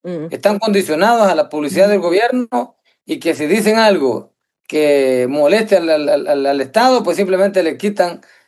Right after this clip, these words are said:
Speaker 2: ese, esa publicidad y ese es el, el dinero que, con los cuales funciona. Solamente tenemos acceso a redes sociales.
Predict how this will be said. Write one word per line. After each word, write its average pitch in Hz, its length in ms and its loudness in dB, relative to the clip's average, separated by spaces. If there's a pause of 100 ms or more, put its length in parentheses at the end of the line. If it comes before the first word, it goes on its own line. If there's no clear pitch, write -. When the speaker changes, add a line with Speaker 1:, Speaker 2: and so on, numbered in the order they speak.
Speaker 2:
ese, 170 420 0 (100)
esa 180 180 0
publicidad 175 400 2
y 202 120 0
ese 185 260 2
es 190 60 6
el, 170 220 -4 (340)
el 156 180 -6
dinero 185 420 0
que, 143 200 -6
con 139 340 -6
los 123 100 -4
cuales 170 320 0
funciona. 135 440 -2 (160)
Solamente 196 460 2
tenemos 202 560 0 (140)
acceso 208 400 0
a 170 40 4
redes 190 280 2
sociales. 123 500 -4